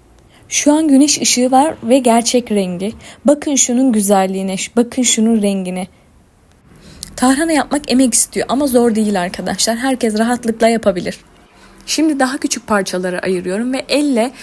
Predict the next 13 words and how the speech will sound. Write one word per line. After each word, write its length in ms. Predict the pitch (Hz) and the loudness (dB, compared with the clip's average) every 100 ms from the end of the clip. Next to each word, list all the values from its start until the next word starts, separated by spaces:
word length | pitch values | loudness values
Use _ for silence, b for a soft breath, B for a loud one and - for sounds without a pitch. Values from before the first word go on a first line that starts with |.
| B - | B -4
daha 240 | 240 262 330 | -2 0 0
daha 180 | 294 | 0
küçük 280 | 285 - - | -4 -8 -10
küçük 300 | - - 226 | -8 -8 -8
küçük 340 | 233 - 226 240 | -8 -8 -6 -4
böyle 300 | 240 240 - B B | -2 -4 -6 B B
üfeleniyor 520 | - - 254 262 277 262 | -4 0 2 4 2 0
mu 140 | 214 | 2
diye 200 | 220 233 | 2 2
bakaraktan 600 | 240 294 240 196 - 226 - | 0 0 0 0 0 -2 -2
hepsini 480 | 277 - 214 214 - - - - | -2 -2 -2 -6 -8 -20 -12 -2
elden 360 | 233 202 220 | 0 2 0
geçiriyorum. 560 | 226 196 185 156 104 110 | 0 0 -2 -6 -6 -10